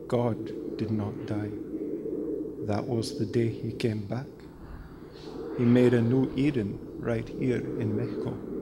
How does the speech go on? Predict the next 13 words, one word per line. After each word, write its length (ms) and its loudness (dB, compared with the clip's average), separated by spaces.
a 60 4
land 440 6
clean 360 4
except 340 -2
for 200 0
the 80 0
few 320 0
fallen 480 -2
and 160 -6
penitent 460 -2
souls 440 0
he 120 -2
left 320 -2